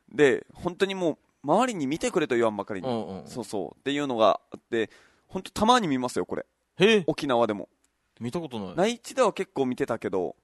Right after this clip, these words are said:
Speaker 1: ちょくちょく見たことあったけど、沖縄でもね、たまにいるんですよ。
Speaker 2: い-、いるんだよ、こう、今、
Speaker 1: いや。
Speaker 2: このラジオ聞いてる人で。
Speaker 1: 走ってたり、聞いて、
Speaker 2: 目の前に。
Speaker 1: 俺、いた車だぞっていう人いると思う。
Speaker 2: あ、もう自分から言うんだ。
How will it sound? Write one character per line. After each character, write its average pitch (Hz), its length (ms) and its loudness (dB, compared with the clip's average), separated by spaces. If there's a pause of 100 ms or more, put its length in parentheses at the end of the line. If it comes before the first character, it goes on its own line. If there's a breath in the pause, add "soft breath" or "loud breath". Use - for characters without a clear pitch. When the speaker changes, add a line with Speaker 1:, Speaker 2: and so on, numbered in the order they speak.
(500)
Speaker 1:
ち - 60 -8
ょ 185 40 -6
く - 120 -20
ち - 80 -8
ょ 151 60 -2
く 110 180 -2
見 117 100 -4
た 120 100 0
こ 101 80 -10
と - 80 -4
あ 98 40 0
っ - 60 -20
た 104 100 -8
け 92 100 -6
ど、 82 240 -6 (340)
沖 147 240 -10
縄 190 200 4
で 185 60 -2
も 147 100 -4
ね、 110 140 -2
た - 160 -14
ま 156 120 -2
に 147 220 -8
い 120 80 -8
る 120 100 -10
ん 120 60 -10
で 85 80 -12
す - 80 -20
よ。 - 120 -18 (220 soft breath)
Speaker 2:
い-、 - 220 -16
い - 20 -10
る 160 80 -6
ん 165 60 -6
だ 104 80 -4
よ、 95 80 -6
こ 104 140 -10
う、 98 180 -16
今、 98 360 -8 (240)
Speaker 1:
い - 40 -2
や。 165 100 -2 (180)
Speaker 2:
こ 120 100 -8
の 101 160 -8
ラ 104 120 -6
ジ 104 100 -10
オ 98 40 -10
聞 110 120 -12
い 101 60 -12
て 104 80 -8
る 92 40 -6
人 98 120 -10
で。 87 80 -10
Speaker 1:
走 185 180 -6
っ 175 40 -10
て 147 120 -16
た 131 100 0
り、 120 200 -6
聞 160 140 -10
い - 20 -20
て、 - 80 -20
Speaker 2:
目 113 60 -8
の - 20 -12
前 - 120 -20
に。 - 0 -
Speaker 1:
俺、 185 180 2
い - 60 -4
た 117 100 0
車 196 120 2
だ 165 120 4
ぞ 156 120 -2
っ - 40 -20
て 160 100 2
い 151 40 4
う - 20 4
人 143 160 -4
い 202 100 -2
る 196 60 -4
と 160 100 0
思 110 140 -4
う。 - 60 -20 (720)
Speaker 2:
あ、 113 100 -6
も 131 120 -8
う - 20 -6
自 135 160 -4
分 233 160 -6
か 220 80 0
ら 196 60 0
言 165 80 0
う - 20 -4
ん 117 40 -6
だ。 101 60 -4